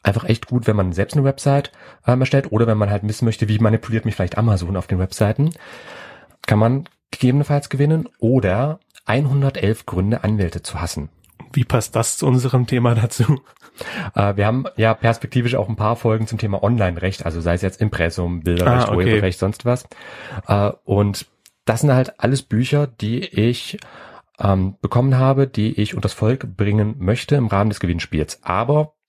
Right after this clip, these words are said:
Speaker 1: zu gewinnen gibt es jetzt nur eins. Und das, das habe ich mir jetzt überlegt, machen wir einfach mal direkt live.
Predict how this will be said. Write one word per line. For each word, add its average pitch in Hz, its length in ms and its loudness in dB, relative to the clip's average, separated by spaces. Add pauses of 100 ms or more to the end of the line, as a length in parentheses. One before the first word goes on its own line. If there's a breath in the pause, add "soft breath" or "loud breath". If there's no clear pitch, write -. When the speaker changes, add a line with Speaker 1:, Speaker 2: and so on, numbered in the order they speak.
(140)
Speaker 1:
zu - 180 -2
gewinnen 110 340 4
gibt - 160 -4
es 117 140 0
jetzt - 240 -4
nur 98 160 0
eins. 78 220 0
Und - 100 -8
das, - 300 -2 (280)
das - 160 -2
habe 120 140 4
ich - 80 -2
mir 107 60 4
jetzt - 100 -2
überlegt, 101 360 2
machen 104 200 0
wir 104 100 2
einfach 104 180 0
mal 104 200 2
direkt - 420 -2
live. 110 380 0